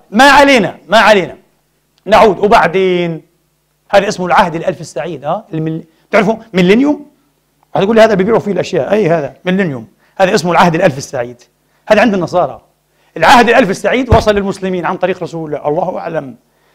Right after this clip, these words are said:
آه، بنعيش أربعين سنة، أو عند النصارى كم؟ ألف سنة. عيسى يبقى في الأرض ألف سنة، إحنا خلفناهم طبعًا، عندنا استقلال، قلنا: "لا، سبع سنين أو أربعين سنة"،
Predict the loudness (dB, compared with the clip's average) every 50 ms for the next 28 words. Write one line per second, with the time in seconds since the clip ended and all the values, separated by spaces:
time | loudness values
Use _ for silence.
0 | _ _ _ 0 0 2 0 -2 -4 -4 -4 -2 0 0 2 2 4 4 4 2
1 | 2 2 2 2 2 2 -2 -2 -8 _ _ _ _ _ _ _ 4 4 4 2
2 | -2 -12 -4 0 0 2 2 2 2 4 4 4 4 4 4 2 2 0 -4 -4
3 | -2 0 0 0 -2 -10 -20 -20 -20 -20 -20 -20 _ _ _ _ _ _ _ _
4 | _ _ _ _ -4 -2 -2 0 2 2 2 2 2 2 0 0 0 0 2 0
5 | 0 0 0 -2 -2 -2 -2 -4 -8 -10 -10 -14 -14 -16 -20 -16 _ -4 -2 -2
6 | 0 0 0 -2 -2 -2 -2 -4 -4 -4 -4 -6 -4 -2 0 0 0 -2 -6 -12
7 | _ _ _ _ _ -4 -2 -2 -2 -4 -6 -6 -6 -4 -4 -2 0 0 0 -2
8 | -2 -4 -2 0 2 2 0 0 -4 -8 -8 -6 -8 -8 -10 _ _ _ _ _
9 | 0 2 4 4 4 4 4 2 0 0 -2 -6 -10 -12 -14 -16 -18